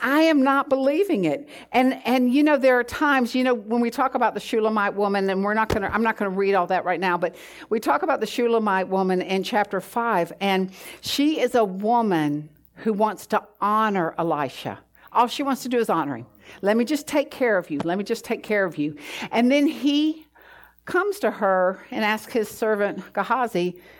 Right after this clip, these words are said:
"What is it she wants? What does she need?" "I don't need nothing. I don't need nothing. I don't want nothing." And Gehazi says, "She doesn't have a child.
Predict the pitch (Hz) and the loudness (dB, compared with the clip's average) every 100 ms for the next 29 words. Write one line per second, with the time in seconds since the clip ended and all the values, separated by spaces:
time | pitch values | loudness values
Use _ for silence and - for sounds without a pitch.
0 | - - - 196 262 302 294 240 - 240 | -20 -20 -10 2 2 2 -2 -6 -6 -6
1 | 202 202 196 104 - - - - _ _ | -4 -2 -2 -4 -10 -14 -16 -20 _ _
2 | 233 269 285 - 269 214 143 - 165 _ | -2 0 0 0 0 0 -2 -6 -18 _
3 | _ _ _ - 202 214 208 196 170 165 | _ _ _ -2 0 0 -2 -2 -4 -4
4 | 143 127 _ _ - 156 175 208 220 220 | -10 -12 _ _ -6 -2 0 -2 -2 -2
5 | 220 226 208 170 170 175 - 135 127 131 | -2 -4 -2 -2 0 -2 -4 -6 -6 -8
6 | 120 - - - - - - - _ _ | -8 -16 -20 -20 -20 -20 -20 -20 _ _
7 | _ _ _ - 185 190 208 214 208 190 | _ _ _ -4 -2 0 0 -2 -2 -4
8 | 170 - - - 240 208 175 151 - 185 | -4 -8 -12 -4 -2 -2 -4 -6 -8 -6
9 | 139 107 | -8 -10